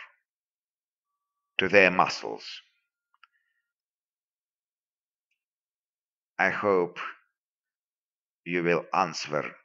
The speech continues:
through fissura orbitalis superior. Both nervus oculomotorius, nervus trochlearis, and nervus abducens, all of them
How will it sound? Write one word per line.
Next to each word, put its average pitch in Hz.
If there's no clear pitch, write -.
through 87
fissura 101
orbitalis -
superior. 50
Both -
nervus 107
oculomotorius, 71
nervus 104
trochlearis, 76
and 82
nervus 85
abducens, 82
all 156
of 92
them 107